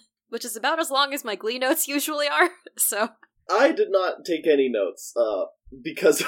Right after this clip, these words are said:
Speaker 2: <laughs> I was just trying to read as much as I could.
Speaker 1: I, I read, and I also have a lot of, well, I say a lot, but I have some favorite passages and stuff tabbed out in the actual physical book that I got from my local library.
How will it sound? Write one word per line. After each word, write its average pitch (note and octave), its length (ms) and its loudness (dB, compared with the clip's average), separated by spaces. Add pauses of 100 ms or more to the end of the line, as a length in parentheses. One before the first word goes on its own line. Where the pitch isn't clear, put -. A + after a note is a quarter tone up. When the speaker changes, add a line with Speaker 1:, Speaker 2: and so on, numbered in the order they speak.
Speaker 2:
<laughs> - 100 -10 (320)
I D#3 100 4
was E3 140 4
just D#3 160 -8
trying D3+ 220 2
to D#3 80 -6
read C#3 140 0
as C#3 100 -4
much C3+ 140 0
as C3 80 -2
I B2 80 0
could. D3+ 260 4 (240)
Speaker 1:
I, A#3+ 440 0
I D#4+ 160 2
read, C4 680 -2 (240)
and G#3+ 540 -2
I G#3 120 -4
also A3 400 -6
have G#3 420 -6
a G#3+ 60 -8
lot F#3+ 360 -4
of, G3 160 -10 (320)
well, F#3+ 180 -4
I F3+ 40 -8
say G3+ 180 -8
a F#3 80 -4
lot, D#3 280 -6
but G3 100 -4
I G3 60 0
have G#3+ 280 -4 (240)
some F3 640 -6 (140)
favorite G#3 300 -6
passages F3 560 -12
and F3+ 100 -16
stuff D#3+ 300 -12
tabbed F3 320 -8
out D#3+ 240 -8 (400)
in F#3+ 120 -12
the D#3+ 100 -6
actual F#3+ 340 -4
physical C4+ 340 -2
book G3+ 220 -8 (140)
that D#4+ 100 -4
I C4+ 60 -4
got C#4 200 -2
from C#4 120 -20
my C#4 120 -2
local C#4+ 280 -6
library. G#3 500 -8